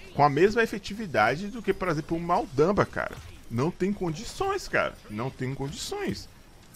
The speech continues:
Sério, eu, eu fiquei estudando o baralho dele, fiquei estudando o deck, fiquei estudando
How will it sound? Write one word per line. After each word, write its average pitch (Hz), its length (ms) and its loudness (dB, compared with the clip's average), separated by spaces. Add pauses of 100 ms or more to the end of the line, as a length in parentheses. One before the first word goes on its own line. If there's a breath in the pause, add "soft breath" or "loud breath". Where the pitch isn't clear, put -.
(120)
Sério, 190 440 4
eu, 120 340 2
eu 139 60 2
fiquei - 260 -8
estudando 175 560 -2
o 196 40 -2
baralho 131 360 4
dele, 110 260 2
fiquei - 220 -8
estudando 135 380 -6
o 165 40 -2
deck, 120 360 -2
fiquei - 220 -12
estudando 170 600 0